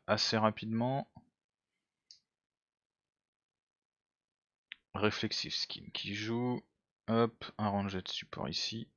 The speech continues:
Reflexive skin, il est out of breath, parfait. Bah du coup on va le finir.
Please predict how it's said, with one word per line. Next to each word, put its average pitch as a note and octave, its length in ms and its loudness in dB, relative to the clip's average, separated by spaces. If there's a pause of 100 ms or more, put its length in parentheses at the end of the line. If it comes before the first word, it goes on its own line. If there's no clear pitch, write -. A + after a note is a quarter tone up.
(3250)
Reflexive G2+ 560 -2
skin, C3+ 720 -2
il A2 80 2
est B2 80 8
out A#2 160 4
of G2 160 0
breath, - 300 -4
parfait. - 420 -8 (1500)
Bah A2+ 100 8
du A2+ 120 4
coup - 120 -6
on F#2 40 2
va F2 60 2
le - 60 -2
finir. C3 520 4